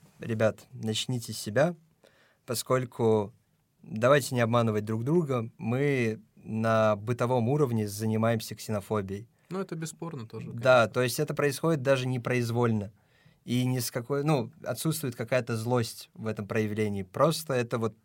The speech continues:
Speaker 1: наша человеческая сущность. Но мне кажется, если мы будем стараться как-то, э, ограничить её, э,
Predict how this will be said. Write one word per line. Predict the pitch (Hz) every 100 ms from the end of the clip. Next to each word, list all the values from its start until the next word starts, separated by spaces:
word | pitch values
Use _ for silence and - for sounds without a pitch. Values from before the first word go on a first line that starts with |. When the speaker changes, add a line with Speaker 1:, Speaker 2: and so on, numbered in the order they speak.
| _ _ _ -
Speaker 1:
наша | 113 139 -
человеческая | 120 113 110 110 - 110
сущность. | - 117 - - - _ _ - - _ _ _ _
Но | - 117 139 151
мне | 135 147
кажется, | 143 135 -
если | 123 123 127
мы | 123
будем | 123 127 113
стараться | - 117 123 117 - 107 104 _ _ _
как-то, | - 110 - 110 104 113 _ _ _ _ -
э, | - 107 -
ограничить | - 113 117 160 165 123 -
её, | 107 101 101 - _ _ _
э, | - 120 104 104 107 110